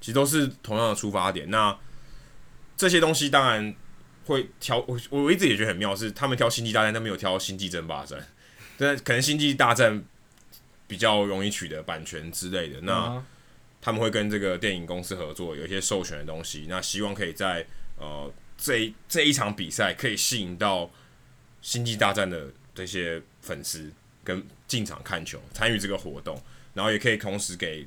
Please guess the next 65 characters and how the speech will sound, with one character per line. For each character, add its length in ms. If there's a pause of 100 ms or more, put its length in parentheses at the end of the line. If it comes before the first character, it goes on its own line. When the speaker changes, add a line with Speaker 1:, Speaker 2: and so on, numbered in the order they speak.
(100)
Speaker 1:
呃， 240 (120)
本 160
来 120
就 140
会 100
进 160
场 140
的 60
一 40
些 140
球 180
迷 280
一 60
些 140
不 140
同 160
的 100
感 240
觉。 120 (100)
Speaker 2:
是。 300 (180)
Speaker 1:
那 80
像 140
小 160
联 100
盟 180
的 80
话， 140
可 100
能 80
还 80
会 120
有 100
一 40
些 420 (500)
主 240
题 160
的 80
球 320
衣， 240
Speaker 2:
嗯。 440
Speaker 1:
那 120
会 140
有 100
更 220
多 180
的 60
噱 240
头。 200
那 120
一 40
方 160
面 120
也 60
是 280 (440)
一 40
些 140
争 160
取 120
一 40
些 100
媒 160
体 140
的 100
曝 220
光， 260